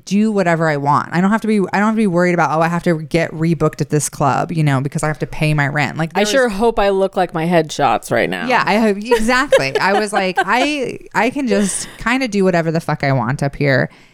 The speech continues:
Speaker 1: And, um, when you start making a
Speaker 2: Ren,
Speaker 1: living,
Speaker 2: she's, like, going after Cirque.
Speaker 1: Liz, Miss, we just got done saying what a sweet girl you were.
Speaker 2: Yeah, she's, like, being really, like, this is her podcast and get away, Sirky.
Speaker 1: Yeah, Cirque, this is,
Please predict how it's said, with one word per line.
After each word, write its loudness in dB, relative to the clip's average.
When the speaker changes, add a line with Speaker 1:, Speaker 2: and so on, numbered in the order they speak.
Speaker 1:
And, 0
um, 0
when 0
you 2
start 0
making 0
a 2
Speaker 2:
Ren, 2
Speaker 1:
living, 0
Speaker 2:
she's, -6
like, 0
going 2
after 0
Cirque. -2
Speaker 1:
Liz, 0
Miss, 0
we 2
just -2
got 0
done 2
saying 0
what 2
a 0
sweet -2
girl 4
you 2
were. 2
Speaker 2:
Yeah, 0
she's, -2
like, 0
being 0
really, 2
like, 0
this -2
is -6
her 2
podcast 0
and 0
get 2
away, 2
Sirky. -4
Speaker 1:
Yeah, 2
Cirque, -2
this 0
is, -4